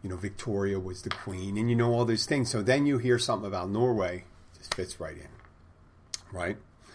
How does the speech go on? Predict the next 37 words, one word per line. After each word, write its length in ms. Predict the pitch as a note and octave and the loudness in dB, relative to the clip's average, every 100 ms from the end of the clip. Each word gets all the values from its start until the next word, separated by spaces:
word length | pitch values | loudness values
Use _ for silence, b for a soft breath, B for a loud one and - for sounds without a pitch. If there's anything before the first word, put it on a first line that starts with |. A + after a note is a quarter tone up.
| B B B B B | B B B B B
So 240 | - E3 | 6 8
I 100 | D3 | 8
watch 300 | D#3+ C3+ B2 | 8 6 4
the 80 | B2 | 0
History 320 | A#2+ - G#2 | 0 0 -6
Channel 320 | - G2 E2+ | -6 -8 -6
and 100 | F#2 | -10
stuff 220 | - F2 | -10 -10
like 160 | F2+ E2+ | -10 -10
that. 240 | - E2+ - - - - B B B B - | -10 -10 -14 -20 -20 -20 B B B B -6
And 240 | B2+ C3 G#2+ B B B B B B - - - | -2 -2 -2 B B B B B B -20 -10 0
every 400 | F#3+ G3+ G3+ F3+ | 0 2 0 -2
time, 440 | - D#3 B2+ - - - | 0 0 0 -4 -12 -2
and 100 | C3 | 0
I 120 | D3+ | 0
notice 340 | E3+ G3 F#3+ - | 4 4 4 2
this, 220 | B2 - | 0 0
historians 720 | D3 - - F3 F3+ F#3 D#3 | -2 -4 2 4 6 6 4
or 60 | G#2 | -4
people 340 | - D#3+ C#3 | -4 -4 -2
that 160 | B2 G#2+ | -2 -2
produce, 320 | A#2+ A#2 A#2 | -2 0 0
per-, 320 | - F#2+ F2 - B B B - | -2 -2 -2 -6 B B B -2
they 140 | A#2+ | 0
like 240 | D3+ D#3+ C3 | 2 2 0
to 80 | C3 | -2
say, 420 | - F2 C#2 - - - - - - - - - - - - b b b b b b | -2 -4 -8 -14 -20 -20 -20 -20 -20 -20 -20 -20 -20 -20 -20 b b b b b b
"This 300 | G#2 C3 F#3 | 2 4 4
event 400 | D3+ B2 A2+ A#2 | 2 2 0 -2
changed 360 | - A2 A2 F#2 | -6 -2 -2 -2
the 80 | G#2 | -4
world. 300 | E2 D#2 - - - - - - b b b b b b - - - - | -6 -10 -16 -20 -20 -20 -20 -20 b b b b b b -20 -20 -20 0
This 220 | C3+ C#3+ | 0 0
event 280 | C#3 C3 A#2+ | -2 -2 -2
changed 340 | - F#2+ F#2 | -4 -8 -6
the 60 | G2 | -10
world. 280 | C#2 - | -12 -16